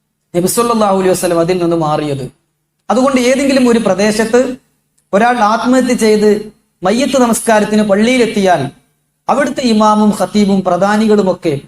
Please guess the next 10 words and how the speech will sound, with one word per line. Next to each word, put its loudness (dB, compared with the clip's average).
മറ്റുള്ളവർക്കൊരു 0
പാഠം, 0
ജീവിച്ചിരിക്കുന്നവർക്കൊരു 0
പാഠം 0
എന്ന 0
നിലക്ക് -2
ആ -2
ഖത്തീബിന്റെ, 0
ആ 0
ഇമാമിന്റെ, 0